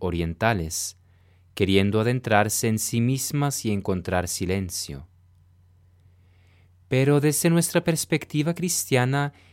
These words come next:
estas formas de meditación oriental tienen su problemática, porque están abiertas al influjo de otras religiones,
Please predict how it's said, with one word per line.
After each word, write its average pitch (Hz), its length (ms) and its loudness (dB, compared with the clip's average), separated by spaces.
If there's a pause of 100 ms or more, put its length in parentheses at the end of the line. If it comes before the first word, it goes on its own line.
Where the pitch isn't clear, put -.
(260)
estas 156 420 0
formas 151 500 2
de 135 80 2
meditación 117 880 0
oriental 101 800 0
tienen 104 280 -2
su - 200 -6
problemática, 85 880 -4 (680)
porque 139 240 0
están 160 260 0
abiertas 147 640 2
al 123 120 -2
influjo 127 640 -2
de 113 220 0
otras 143 500 -4
religiones, 92 880 -4